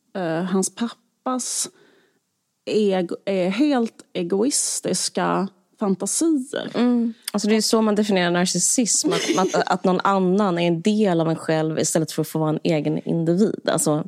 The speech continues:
Speaker 2: man säger ju att alla är narcissister, men det där är narcissism, att så här,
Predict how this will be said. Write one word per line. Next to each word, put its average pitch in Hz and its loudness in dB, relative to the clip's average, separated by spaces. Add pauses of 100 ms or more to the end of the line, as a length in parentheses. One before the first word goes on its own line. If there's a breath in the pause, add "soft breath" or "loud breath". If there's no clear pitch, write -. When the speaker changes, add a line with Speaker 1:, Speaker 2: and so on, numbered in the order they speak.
(220 loud breath)
Speaker 2:
man 185 2
säger 180 2
ju 160 4
att 160 -2
alla 156 2
är 147 0
narcissister, - 0
men 151 0
det 156 2
där 160 2
är 170 0
narcissism, - -2
att 139 -4
så - -2
här, 139 -2